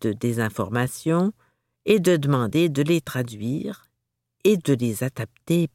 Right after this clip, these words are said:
pour le Québec en ajoutant des superlatifs et du contenu sensationnaliste,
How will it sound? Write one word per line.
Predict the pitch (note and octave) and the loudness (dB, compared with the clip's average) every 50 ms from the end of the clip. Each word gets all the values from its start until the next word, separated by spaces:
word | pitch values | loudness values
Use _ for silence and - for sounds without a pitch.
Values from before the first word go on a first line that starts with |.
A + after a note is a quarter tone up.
| _ _ | _ _
pour | - F3+ F3+ F#3+ | 0 2 4 4
le | E3 C3+ | 4 2
Québec | - - B2 G2+ E2+ A#2+ C#3+ - - _ - _ _ _ _ _ _ _ _ _ - | 2 0 0 0 0 -2 -2 -4 -6 _ -20 _ _ _ _ _ _ _ _ _ 0
en | C#3+ D#3+ D#3 D#3+ | 2 2 4 4
ajoutant | D#3 D3+ C#3 - C#3 B2+ - - B2 B2 C3 C3+ C#3 | 2 2 0 -2 -4 -4 0 2 2 2 4 2 2
des | B2 B2 G#2 | 0 -2 -4
superlatifs | - - - B2+ B2 C3 A#2+ - A#2+ A#2 A2+ G2 - - G#2 A#2+ B2+ D3 - G#2 | -4 -6 -8 -6 -6 -6 -4 -2 -2 -4 -4 -4 -6 -8 -8 -10 -10 -8 -8 -8
et | G2+ | -8
du | F#2+ G#2+ A2+ A#2 | -6 -8 -10 -8
contenu | - - A#2+ A2+ G2+ - - C#3+ D#3+ D#3+ | -6 -4 -4 -4 -6 -4 -2 -2 -2 -2
sensationnaliste, | - - - - B2 - B2 A#2 - - D#3 D#3 D3+ B2+ A2+ A2+ A2 A2 A2+ C#3 D3 - - - _ | -2 -6 -10 -10 -8 -8 -8 -10 -4 -2 0 2 2 2 2 0 0 0 -2 -2 -4 -6 -12 -12 _